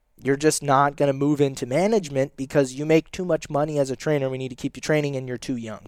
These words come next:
Being too young was a big theme of my lo-, early professional career. I'm twenty-five now. And so managing these gyms at what would have then been twenty-two, twenty-one, twenty-two was kinda problematic for the company, and I can respect that.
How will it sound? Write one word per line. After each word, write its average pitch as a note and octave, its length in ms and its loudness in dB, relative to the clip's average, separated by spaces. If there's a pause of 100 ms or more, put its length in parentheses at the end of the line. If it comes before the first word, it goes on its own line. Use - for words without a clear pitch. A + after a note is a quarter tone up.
Being G3+ 260 -6
too C4+ 300 4
young F#3 580 6 (420)
was D#3+ 280 8
a D3+ 160 8
big F3 360 4
theme D3 420 -4
of B2 120 -2
my C3 200 0
lo-, B2 260 -2
early D#3 440 0
professional A#2+ 600 -4
career. - 360 -4
I'm C3+ 200 -8
twenty-five E3+ 640 0
now. B2+ 440 -8 (760)
And C3+ 180 -4
so B2+ 400 6 (380)
managing D3+ 480 4
these C3+ 220 -6
gyms C3+ 360 -2
at A#2 180 4 (400)
what C#3 180 -2
would C#3 100 0
have B2 80 0
then C3 180 2
been B2+ 140 -2
twenty-two, C3+ 640 -4
twenty-one, C#3 380 -6
twenty-two D3 360 -6 (500)
was B3+ 160 -4
kinda D4+ 260 4
problematic D#3 720 8
for D3+ 100 -4
the C#3 80 -4
company, A#2+ 400 -8
and B2+ 80 -8
I C3+ 80 -4
can E3 180 -6
respect - 580 -6
that. G2+ 200 -12